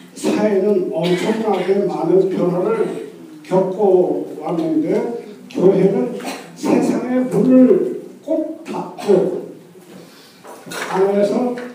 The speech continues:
어, 빗장을 잠그고 있어. 교회는 자비로운 하느님의 집이다. 트렌트 공의회 정신. 오늘날까지도 한국 가톨릭에는 그 구호를 내걸고 있다.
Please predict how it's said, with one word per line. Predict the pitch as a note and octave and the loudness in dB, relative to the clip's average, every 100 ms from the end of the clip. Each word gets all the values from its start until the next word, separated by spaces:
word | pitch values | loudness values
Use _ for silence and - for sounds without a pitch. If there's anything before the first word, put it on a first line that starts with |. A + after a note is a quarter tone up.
| - - - - _ | -18 -20 -20 -20 _
어, | C#3 C3 B2 - - - - | -12 -10 -10 -12 -16 -18 -10
빗장을 | G3+ - B3 B3 B3 | -8 -4 0 0 0
잠그고 | G3+ - - G3+ F3 | 0 -2 -4 2 4
있어. | E3 E3+ - - - - - - - - - | 4 0 -4 -6 -14 -20 -20 -20 -20 -18 -6
교회는 | - F#3 G#3+ B3+ C#4+ D4+ D#4 - - - | 4 6 8 6 4 2 2 0 -6 -6
자비로운 | F#3 G#3+ B3+ C#4 C#4 C#4+ D4+ D4 - - - | 0 2 2 2 4 4 4 2 -2 -10 -12
하느님의 | D4 D#4 D#4 D4+ C#4+ D#4 D#4 | -4 4 4 6 4 4 4
집이다. | - - - C#4 A3+ - - - - - - - _ _ - | 0 -2 2 4 6 4 0 -6 -16 -20 -20 -20 _ _ -12
트렌트 | C4+ B3 A3 G3 | -2 0 0 0
공의회 | F#3 F#3+ F3 F3 - - | 2 4 4 2 0 -6
정신. | - G3+ F3 E3+ - - - - _ - | 0 2 4 2 0 -6 -14 -20 _ 2
오늘날까지도 | C4+ C#4+ D4 C#4+ D4 C#4+ C#4 D4 | 6 8 8 6 4 -2 -4 -4
한국 | D4 C4 C#4 C4+ C4 | -4 -4 -6 -4 -6
가톨릭에는 | A3 G#3+ A#3 A3+ A3+ A3 B3 B3+ - - - _ _ _ _ _ _ _ | -6 -8 -6 -8 -4 -4 -4 -6 -10 -16 -20 _ _ _ _ _ _ _
그 | - A#3 A3+ G#3 F#3 - | -8 -4 2 4 2 -2
구호를 | G3 A#3 A3+ A3+ - | 0 2 4 4 2
내걸고 | G3 A3 A3 G3+ | 0 2 2 2
있다. | F3+ - | 2 0